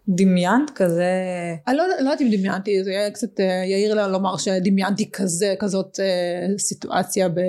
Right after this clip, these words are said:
Speaker 2: ב-, בסדר גודל הזה, אבל כן ידעתי שיושב שם על הגדר,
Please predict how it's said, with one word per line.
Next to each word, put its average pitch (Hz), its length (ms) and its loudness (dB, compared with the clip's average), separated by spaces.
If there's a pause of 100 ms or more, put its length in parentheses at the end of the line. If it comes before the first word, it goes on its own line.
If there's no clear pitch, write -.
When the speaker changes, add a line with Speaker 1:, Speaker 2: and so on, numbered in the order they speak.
(220)
Speaker 2:
ב-, 190 240 -4
בסדר 208 300 0
גודל 202 300 0
הזה, 180 240 -2
אבל 185 200 -2
כן 254 180 2
ידעתי 196 460 0
שיושב 190 680 -4
שם 196 300 -2
על 175 100 0
הגדר, 202 540 -2